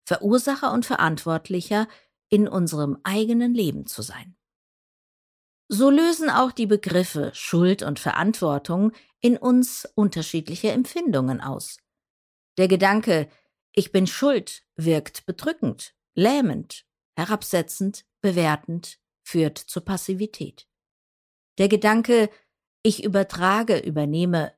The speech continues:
Verantwortung", ist dagegen aufbauend, dynamisch, lösungsorientiert und führt zur Aktivität.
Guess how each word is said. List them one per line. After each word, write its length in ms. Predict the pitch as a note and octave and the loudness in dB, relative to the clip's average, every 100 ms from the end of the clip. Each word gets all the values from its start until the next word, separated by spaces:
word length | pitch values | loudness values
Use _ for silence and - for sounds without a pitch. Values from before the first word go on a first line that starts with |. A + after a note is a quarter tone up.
| - | -10
Verantwortung", 1040 | - - F3 - F3+ E3+ E3 G3+ A3 A3+ _ _ _ - | -6 -2 -2 -2 0 0 0 0 0 0 _ _ _ -2
ist 280 | C#4 - - | -2 -2 -4
dagegen 460 | C4+ G#3 F3 G3 - | -2 0 0 0 -2
aufbauend, 840 | A3+ B3 - E3+ D3 C#3+ C#3+ - - | -2 -2 -4 -2 -2 -4 -8 -12 0
dynamisch, 800 | G#3 A#3 A3+ G3+ D3 C3+ - - - | 4 4 4 2 0 -4 -12 -12 0
lösungsorientiert 1300 | A#3 C#4+ C#4 C4+ - G#3 G3 F3+ E3+ - D#3+ D#3 | 4 4 2 0 0 -2 0 -2 -4 -4 -4 -2
und 160 | G3+ G#3 | -2 -2
führt 340 | - D3+ C#3 | -2 -4 -4
zur 240 | - - - | -6 -6 -6
Aktivität. 800 | F#3 - G#3+ A#3 F#3+ - - | -6 -6 -6 -6 -8 -10 -14